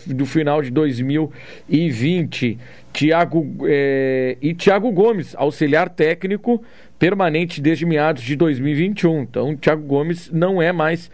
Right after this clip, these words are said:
auxiliar técnico do Grêmio, assim também como Marcelo Oliveira não é mais coordenador técnico. O Denis Abraão segue como o vice de futebol e o Wagner Mancini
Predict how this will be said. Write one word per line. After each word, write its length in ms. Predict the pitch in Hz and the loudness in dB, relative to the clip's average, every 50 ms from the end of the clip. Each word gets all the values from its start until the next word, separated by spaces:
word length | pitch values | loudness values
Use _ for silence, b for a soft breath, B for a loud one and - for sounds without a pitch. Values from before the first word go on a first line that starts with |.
| b b b b | b b b b
auxiliar 580 | b 127 151 151 - - 165 147 156 151 156 151 | b 0 0 2 2 0 2 2 2 2 0 0
técnico 760 | - 165 151 156 151 - 156 151 151 - - 147 143 143 | 0 0 0 0 -2 -4 -6 -6 -6 -4 -2 0 0 0
do 180 | 123 147 180 185 | 2 0 0 2
Grêmio, 340 | 175 175 165 170 180 185 175 B B B B B | 2 2 2 2 0 -2 -6 B B B B B
assim 480 | - 170 175 165 170 - - 151 160 151 | 0 0 0 0 -2 -6 -8 -6 -6 -2
também 320 | - 202 170 147 143 156 | 0 0 0 0 -2 -6
como 320 | 147 - 151 151 156 160 156 | -2 0 0 0 0 -2 -2
Marcelo 420 | 151 147 139 120 - 160 160 165 | -2 -2 -2 0 0 0 0 0
Oliveira 480 | 165 151 151 123 120 131 135 135 135 127 b b b b - | 0 0 0 0 2 2 2 0 -2 -4 b b b b -4
não 320 | 147 156 165 147 131 131 | 0 0 2 2 2 2
é 180 | 135 143 143 139 | 2 2 0 0
mais 400 | 127 123 131 143 143 139 - - | -2 -2 -2 -2 -2 -4 -6 -8
coordenador 880 | - - 156 156 143 123 123 156 156 151 147 - - 151 151 156 147 | -2 2 2 2 2 2 0 0 0 0 -4 -6 -2 0 0 0 0
técnico. 720 | - - - 139 131 127 - - 110 104 - - 117 120 120 B B B B | 0 0 0 2 2 0 -2 -6 -10 -12 -10 -8 -8 -8 -8 B B B B
O 80 | B 156 | B 0
Denis 360 | 127 - 196 190 185 156 170 | 2 2 2 2 2 0 0
Abraão 400 | 185 185 185 185 180 180 175 156 | 2 2 2 2 2 2 0 -2
segue 600 | - - - 180 190 214 208 156 135 131 113 - b b b b b - - | -6 -4 0 0 2 2 0 -2 -4 -6 -8 -10 b b b b b -2 0
como 500 | 170 175 185 175 170 165 160 151 151 - | 2 2 2 2 2 0 0 0 0 2
o 180 | 175 160 160 143 | 2 2 2 2
vice 340 | 120 127 175 185 - - 147 | 2 2 0 0 0 -2 -2
de 120 | 139 156 | -2 -2
futebol 600 | - - 170 170 - 220 180 185 185 202 196 b b b b b b - | 0 0 -2 0 2 2 2 2 2 2 -2 b b b b b b -2
e 140 | 170 170 190 | 2 2 2
o 80 | 196 170 | 2 4
Wagner 320 | 139 165 165 175 180 175 | 2 2 2 0 -4 -6
Mancini 680 | 180 190 180 151 123 - - 151 165 170 175 170 175 | -4 -2 -2 -2 -2 -2 -2 -2 0 0 -2 -2 -4